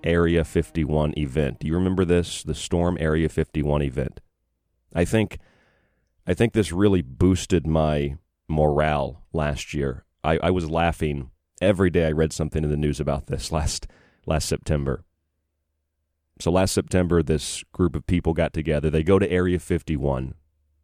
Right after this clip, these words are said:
They go to Rachel, Nevada. Small town, small place,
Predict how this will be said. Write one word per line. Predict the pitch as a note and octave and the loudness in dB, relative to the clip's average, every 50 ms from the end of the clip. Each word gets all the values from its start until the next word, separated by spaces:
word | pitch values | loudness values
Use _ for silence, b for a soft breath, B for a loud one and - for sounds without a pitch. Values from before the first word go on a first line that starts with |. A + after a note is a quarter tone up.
| _ _ - | _ _ 0
They | D#2 | 2
go | D#2 D#2+ | 4 4
to | D#2 D#2 | 4 4
Rachel, | D#2 D#2+ D#2 - - D#2 D2 | 4 2 2 2 0 -2 -2
Nevada. | C#2+ C2+ C2 C#2+ C2+ C2 B1+ B1 - - - _ _ _ _ _ | -2 -2 -2 -2 -2 -2 -4 -6 -8 -10 -14 _ _ _ _ _
Small | - - A2+ G#2+ G#2 | -6 0 2 4 4
town, | G2 - D#2 C#2 B1 - D#2+ - _ _ _ _ | 2 0 -4 -6 -6 -10 -12 -16 _ _ _ _
small | - - E2+ D#2+ D#2 | -4 0 2 2 2
place, | - - D2+ C#2+ - - - - | 2 -2 -4 -4 -6 -8 -14 -18